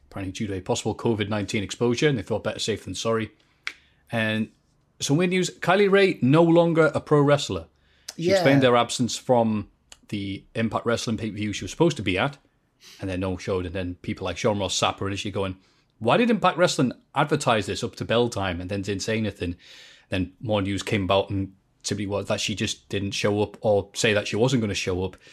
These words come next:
Speaker 1: And she, yeah, announced on, was announced on her Patreon, then people screenshotted it saying, yeah, she's, she's,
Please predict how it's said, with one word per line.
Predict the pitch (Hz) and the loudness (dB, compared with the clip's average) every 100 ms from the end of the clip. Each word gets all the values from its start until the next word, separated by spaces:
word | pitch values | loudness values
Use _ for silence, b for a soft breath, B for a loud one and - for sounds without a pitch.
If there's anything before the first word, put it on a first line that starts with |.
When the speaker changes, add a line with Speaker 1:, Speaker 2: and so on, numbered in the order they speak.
| B B B B B | B B B B B
Speaker 1:
And | 101 101 98 - | -2 0 0 -2
she, | 110 | 0
yeah, | 101 120 - - - | 2 2 0 -14 -10
announced | 107 104 - | -4 -2 -2
on, | 101 98 95 _ - | -4 -4 -8 _ -2
was | 135 | 2
announced | 170 139 | 4 4
on | 139 131 | 4 4
her | 113 | 4
Patreon, | - 127 120 131 120 | 2 2 4 4 4
then | 98 | 2
people | 104 104 | -2 -6
screenshotted | - 113 104 110 104 | -4 -4 0 0 0
it | 104 | -2
saying, | - 101 | -2 -4
yeah, | 95 110 | 0 0
she's, | 113 104 - | 0 -4 -6
she's, | - 95 | -8 -8